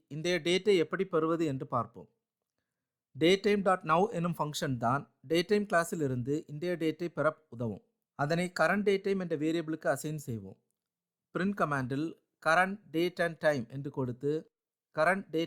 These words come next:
டைமை பிரிண்ட் செய்து என்ன பதில் வருகிறது என்று பார்ப்போம். மேலே இருக்கும் நாம் ஏற்கனவே பார்த்த வரிகளை கமெண்ட் செய்துவிட்டு சேவ் செய்து பின் ரன் செய்து பார்ப்போம்.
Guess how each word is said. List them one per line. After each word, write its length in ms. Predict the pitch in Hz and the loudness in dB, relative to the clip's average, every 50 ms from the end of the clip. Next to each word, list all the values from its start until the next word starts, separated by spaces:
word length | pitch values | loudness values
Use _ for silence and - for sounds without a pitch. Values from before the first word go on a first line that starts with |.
| - | -2
டைமை 260 | - 151 139 139 147 156 156 - | -2 -2 -2 -2 -4 -6 -8 -8
பிரிண்ட் 220 | 156 156 170 - - | -10 -10 -8 -6 -4
செய்து 260 | 156 135 123 113 135 135 131 - - 135 | -4 -2 -2 -2 -4 -4 -4 -8 -12 -8
என்ன 120 | 147 156 170 - - | -4 -2 0 4 4
பதில் 220 | 160 156 170 160 156 | 4 4 4 2 2
வருகிறது 360 | 160 151 147 151 147 156 156 147 | 0 0 0 -2 -2 0 -2 -2
என்று 140 | 131 127 131 - | -4 -4 -4 -2
பார்ப்போம். 360 | 120 110 110 - - 92 - _ _ _ _ _ _ _ _ _ _ _ _ _ - 147 | -2 -2 -2 -6 -16 -20 -20 _ _ _ _ _ _ _ _ _ _ _ _ _ 2 6
மேலே 200 | 156 175 185 208 196 180 | 6 8 8 8 8 6
இருக்கும் 320 | 165 156 - 165 160 131 - - _ - 147 | 4 0 -2 -4 -4 -4 -6 -8 _ 0 2
நாம் 160 | 151 190 214 147 147 | 2 2 2 -2 -6
ஏற்கனவே 360 | 156 156 - 190 190 196 196 190 196 | -4 -4 -2 -2 0 0 0 2 4
பார்த்த 240 | 170 165 - - 160 151 | 2 2 2 -2 -4 -2
வரிகளை 340 | 147 156 147 143 151 151 147 - | -2 -4 -4 -6 -6 -8 -6 -4
கமெண்ட் 260 | - 143 147 165 160 - | -4 -4 -4 -4 -6 -6
செய்துவிட்டு 460 | 190 156 131 131 113 117 - - 131 131 147 156 - _ - - - | -6 -4 -4 -4 -6 -8 -10 -8 -6 -6 -6 -6 -10 _ -20 -12 -4
சேவ் 240 | - 160 170 165 160 - | -2 0 0 0 -2 -4
செய்து 180 | 160 143 143 156 - | -6 -6 -6 -6 -8
பின் 140 | 160 156 143 147 | -8 -8 -4 -4
ரன் 160 | 139 143 139 - | -4 -4 -4 -6
செய்து 200 | 160 147 156 147 - | -6 -6 -6 -4 -2
பார்ப்போம். 360 | 135 117 110 - - 104 90 | -2 -2 -2 -6 -14 -16 -16